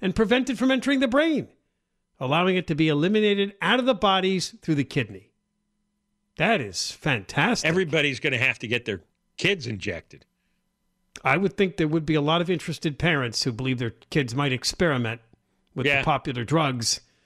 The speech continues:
Speaker 1: that maybe they want them to get the fentanyl vaccine whenever this becomes a reality. I mean, um, the individual will not feel the euphoric effects and can get back on the wagon to sobriety.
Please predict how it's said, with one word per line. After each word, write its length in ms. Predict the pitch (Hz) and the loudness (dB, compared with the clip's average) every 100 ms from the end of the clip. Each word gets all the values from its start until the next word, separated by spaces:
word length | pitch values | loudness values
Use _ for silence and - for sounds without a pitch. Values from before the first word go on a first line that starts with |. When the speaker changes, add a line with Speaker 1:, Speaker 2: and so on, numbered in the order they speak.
| _ _ - | _ _ -6
Speaker 1:
that 140 | 127 | -2
maybe 300 | 127 143 131 | 0 0 0
they 160 | 127 131 | 0 0
want 260 | 127 135 - | 0 -2 -2
them 160 | 127 | -4
to 100 | 110 | -2
get 220 | 127 127 - | -2 -2 -2
the 60 | 117 | -6
fentanyl 500 | - 190 - 127 113 | 0 -2 0 -4 -2
vaccine 680 | 117 107 - 123 110 110 104 | -2 -2 -4 -4 -4 -4 -6
whenever 320 | - 123 120 117 | -4 -2 -2 -2
this 420 | 113 - - - - | -2 -2 -4 -8 -10
becomes 520 | 120 139 117 104 - 127 | -6 -2 -2 -4 -6 -6
a 80 | |
reality. 680 | 110 107 127 185 127 104 101 | -4 0 2 2 -2 -6 -8
I 120 | 110 | -6
mean, 240 | 110 107 107 _ _ _ _ _ _ _ | -8 -8 -10 _ _ _ _ _ _ _
um, 440 | - 143 139 139 147 | -2 0 0 -2 -2
the 160 | 147 208 | 0 2
individual 560 | 262 247 254 220 226 | 2 2 2 2 2
will 180 | 202 202 | 2 2
not 360 | 185 202 269 262 | 2 2 2 -2
feel 720 | _ 285 285 180 117 123 - _ _ _ - | _ 0 2 2 0 -4 -8 _ _ _ -2
the 120 | 151 | 2
euphoric 520 | 143 - 240 240 220 | 2 2 2 2 2
effects 640 | 156 - 196 180 - - - _ _ _ _ _ _ _ | -4 0 0 0 -6 -8 -10 _ _ _ _ _ _ _
and 200 | 151 139 | -2 -2
can 160 | 147 131 | 0 0
get 200 | 139 - | 0 2
back 300 | 151 208 208 | 0 2 0
on 80 | 185 | 0
the 100 | 151 | 0
wagon 520 | 151 190 185 151 131 | 2 0 0 -2 -2
to 160 | 147 131 | -2 -4
sobriety. 880 | - 123 139 226 262 113 - _ | -2 -2 2 2 0 -4 -10 _